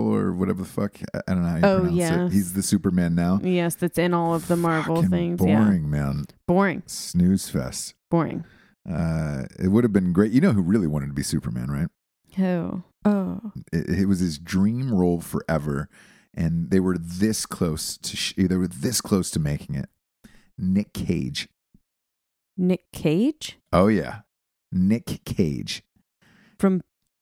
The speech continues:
Speaker 2: what? When?
Speaker 1: Um, probably
Speaker 2: Nicolas Cage. Yeah.
Speaker 1: Yeah, yeah, you know exactly what I'm talking about.
Speaker 2: Yeah, I know, but
Speaker 1: Nicolas Cage.
Speaker 2: it's weird to call him Nick Cage. But
Speaker 1: Nah,
Speaker 2: yeah.
Speaker 1: it's Nick Cage.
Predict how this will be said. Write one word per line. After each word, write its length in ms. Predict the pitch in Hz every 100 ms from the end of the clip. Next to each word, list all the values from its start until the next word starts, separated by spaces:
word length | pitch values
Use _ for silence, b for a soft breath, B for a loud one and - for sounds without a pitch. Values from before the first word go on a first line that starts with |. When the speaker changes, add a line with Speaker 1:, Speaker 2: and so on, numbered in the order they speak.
| _
Speaker 2:
what? 300 | - 180 202 -
When? 640 | 175 185 180 131 147 175 - _ _ -
Speaker 1:
Um, 640 | 101 101 101 104 104 104
probably 880 | - 147 160 180 170 170 170 165 147 - _
Speaker 2:
Nicolas 460 | - 170 - 175 -
Cage. 320 | - - - -
Yeah. 80 | 180 - _ _ -
Speaker 1:
Yeah, 360 | - 65 - 104 _ _ _ _ _
yeah, 120 | 76
you 120 | 80
know 140 | 98 71
exactly 340 | 71 82 -
what 80 | 67
I'm 80 | 73
talking 260 | - -
about. 220 | - 90 -
Speaker 2:
Yeah, 280 | 190 185 180
I 20 |
know, 280 | 175 139 82
but 100 | -
Speaker 1:
Nicolas 280 | - 160 180
Cage. 300 | - 76 -
Speaker 2:
it's 220 | 180 -
weird 220 | 175 170
to 60 | 175
call 200 | - 170
him 180 | 160 156
Nick 220 | 180 -
Cage. 380 | - - - -
But 120 | -
Speaker 1:
Nah, 60 | -
Speaker 2:
yeah. 440 | 76 76 76 78
Speaker 1:
it's 140 | 76 -
Nick 200 | 85 -
Cage. 580 | - 87 87 80 -